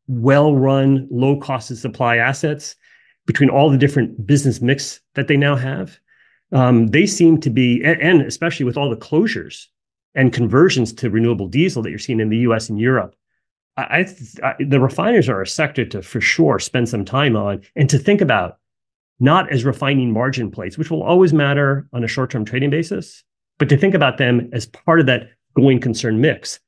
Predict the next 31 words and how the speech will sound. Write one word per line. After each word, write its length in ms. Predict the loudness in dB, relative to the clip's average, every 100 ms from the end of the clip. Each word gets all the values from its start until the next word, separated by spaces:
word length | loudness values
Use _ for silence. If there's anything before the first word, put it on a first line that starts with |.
| _ _
similar 340 | 0 4 4
to 140 | 2
the 100 | -2
majors 400 | 0 2 0 0
and 100 | -2
I 120 | -4 -4
O 80 |
Cs. 240 | -6 -6 -4
And 100 | -4
it's 120 | -2
a, 140 | -6 -6 _
again, 280 | -4 0 0
I 60 | 0
think 140 | -2
a 60 | 0
real 280 | 2 2 2
opportunity 640 | -2 -4 -4 -2 -2 -4
for 160 | -6
this 220 | -8 -8 -4
sector, 380 | -4 -2 -2
which 300 | -2 -4 -8 -16 _ -14
I 80 | -4
find 260 | 0 0
very 240 | 0 -2 -2
intriguing. 560 | -6 -10 -12 -10 -12 -14 -20 _ _ _ _ _ _ _ _ _ _ _ _ _ _ _ _
Let's 120 | 2
talk 180 | 2 0
about 260 | 2 2 4
midstream. 580 | 4 4 -2 -4 -4 -4
And 120 | 0
so, 300 | 0 0